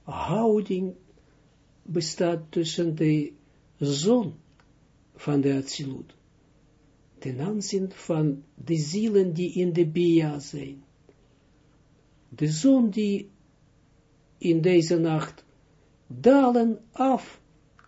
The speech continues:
eigenlijk bekleden de Bia, en die zijn dus in het handbereik, als het ware.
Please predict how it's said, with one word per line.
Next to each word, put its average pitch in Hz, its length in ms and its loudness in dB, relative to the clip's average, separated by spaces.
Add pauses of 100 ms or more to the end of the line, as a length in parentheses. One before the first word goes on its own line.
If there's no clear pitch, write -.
(260)
eigenlijk 190 580 4 (1500)
bekleden 214 960 4 (480)
de 170 540 6
Bia, 170 680 2 (2500)
en 170 240 4
die 160 160 2
zijn 160 260 2
dus 151 320 -2
in 165 180 -2
het 151 260 -2
handbereik, 180 960 -2
als - 180 -14
het 123 140 -16
ware. 95 260 -14